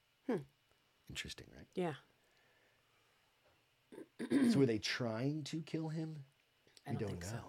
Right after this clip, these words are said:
Speaker 1: I don't know.
Speaker 2: So this is just his book that he wrote. We'll leave that up there for a minute if you're interested in going out and checking that out.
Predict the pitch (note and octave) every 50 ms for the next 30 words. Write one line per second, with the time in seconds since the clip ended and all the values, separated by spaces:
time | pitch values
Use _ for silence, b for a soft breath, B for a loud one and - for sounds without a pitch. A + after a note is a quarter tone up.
0 | - - _ _ - - D3+ C#3+ D#3+ D3+ C3+ C#3 - _ - - - - - -
1 | - - _ _ _ _ _ _ _ _ _ _ _ _ - - B2 D#3 - -
2 | F#3+ F3+ C3 A2+ - - - - _ _ _ _ - - C#3 B2+ - - C3+ C3+
3 | A#2 F#2+ A2 C#3+ C#3 C3+ - - B2 G#2+ A2+ A2 G2+ G2+ F#2+ F#2+ A2 - - _
4 | _ _ _ _ - - G2+ G#2 A2 G#2+ F2 G#2+ G2+ G2+ F#2+ F2 - G2 F2 E2+
5 | - - F2 E2+ F2 F2 E2+ F2 - F2 F#2 F2+ E2+ E2 E2+ - - F2+ E2+ D#2+
6 | E2 F2 E2+ E2 D#2+ C#2+ C#2+ - - F#2 - - D2+ D2+ D#2 D2 C2 C2 C#2+ -